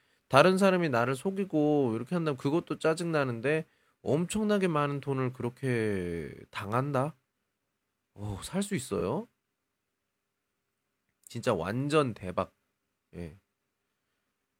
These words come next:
저는 그래서 그렇게 물어봐요. "이 사람이 원래 사기꾼 아니야?"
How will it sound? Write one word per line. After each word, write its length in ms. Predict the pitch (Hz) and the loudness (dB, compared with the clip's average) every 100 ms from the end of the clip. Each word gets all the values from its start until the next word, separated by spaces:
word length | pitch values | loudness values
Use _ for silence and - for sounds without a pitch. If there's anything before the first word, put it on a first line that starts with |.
| _ - | _ -6
저는 720 | 147 160 143 143 147 117 98 | -2 -2 -2 -2 -4 -6 -6
그래서 840 | 123 135 131 123 123 101 82 64 - _ _ - - - - | -2 -2 0 0 0 -2 -6 -12 -20 _ _ -20 -20 -18 -6
그렇게 300 | 143 175 151 | -2 0 -2
물어봐요. 520 | 98 101 90 78 76 | -2 -2 -2 -6 -8
"이 160 | 117 | -8
사람이 360 | 131 233 254 214 | 0 2 2 2
원래 180 | 117 113 | 0 0
사기꾼 480 | 110 240 269 - 311 | -4 -6 -8 -8 -4
아니야?" 460 | 220 104 87 139 | -4 -4 -8 -12